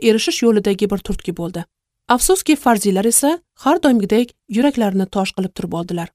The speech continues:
Azizlar, muqaddas kalomdagi hikoyalar sizga manzur bo'lgan bo'lsa, bizning uchta W nuqta dilkash radio nuqta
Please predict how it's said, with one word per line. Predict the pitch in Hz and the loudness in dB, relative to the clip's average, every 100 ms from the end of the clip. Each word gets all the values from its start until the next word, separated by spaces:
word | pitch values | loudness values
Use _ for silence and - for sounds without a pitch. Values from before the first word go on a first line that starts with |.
| _ _ - | _ _ -6
Azizlar, | 214 220 208 180 - _ _ _ | -2 -2 -4 -6 -10 _ _ _
muqaddas | 233 262 262 339 | 0 2 2 2
kalomdagi | - 262 240 233 220 | 2 2 2 0 -4
hikoyalar | - 220 214 | -2 0 0
sizga | 208 202 196 | -2 -2 0
manzur | 196 202 196 | 2 0 -2
bo'lgan | 180 175 190 196 | -4 -4 -4 0
bo'lsa, | 233 233 294 320 _ - | 0 0 -2 -4 _ -6
bizning | 202 214 226 220 _ | 0 2 2 0 _
uchta | 247 - 269 220 | -6 -2 0 0
W | 196 190 196 | 0 0 0
nuqta | 185 - 196 262 - 208 | 0 -2 -4 -4 -4 0
dilkash | 233 - 320 254 | 2 2 0 2
radio | 233 220 | 0 2
nuqta | 220 208 | 0 0